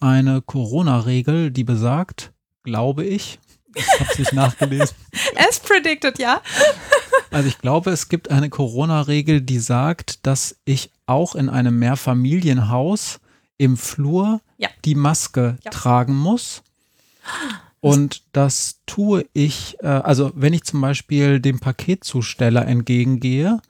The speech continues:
Speaker 1: dann trage ich die Maske, weil das ist ja auch aus anderen Gründen sinnvoll so. Der,
Speaker 2: Mhm.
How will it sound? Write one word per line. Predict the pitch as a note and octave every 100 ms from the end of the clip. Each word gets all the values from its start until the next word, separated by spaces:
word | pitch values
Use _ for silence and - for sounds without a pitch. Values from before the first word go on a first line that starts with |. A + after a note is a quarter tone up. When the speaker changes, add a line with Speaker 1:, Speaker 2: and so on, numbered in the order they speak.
| _ _ _ _ -
Speaker 1:
dann | C3 B2+ A#2+
trage | - A#2 B2+
ich | D3+
die | - D3
Maske, | D3 D3+ - G3+ G#3
weil | A#2+
das | A#2 D3+
ist | -
ja | C#3
auch | A#2
aus | A#2+
anderen | - C3+ D#3
Gründen | C#3 D#3+ - D#3+ E3 C3+
sinnvoll | C3+ D3+ D#3+ - E3 E3+ E3+ E3 _ A#3+
so. | E3+ E3 F3+
Der, | C#3 B2+ A2+
Speaker 2:
Mhm. | A3